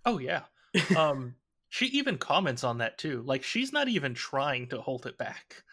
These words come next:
Speaker 2: Oh, yeah. Yeah.
Speaker 1: <laughs>
Speaker 2: I mean
Speaker 1: Yeah, so, I mean,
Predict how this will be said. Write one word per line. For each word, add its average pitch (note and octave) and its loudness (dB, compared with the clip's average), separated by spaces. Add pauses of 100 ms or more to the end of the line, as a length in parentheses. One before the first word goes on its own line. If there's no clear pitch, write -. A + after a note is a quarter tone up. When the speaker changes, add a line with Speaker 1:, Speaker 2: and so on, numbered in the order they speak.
(640)
Speaker 2:
Oh, D#3+ 2
yeah. A#2 4 (1080)
Yeah. C3 0
Speaker 1:
<laughs> F#4 -2 (2500)
Speaker 2:
I D#3+ -2
mean C3+ 4
Speaker 1:
Yeah, D3 4
so, E3+ 4
I D#3+ 4
mean, D#3 -2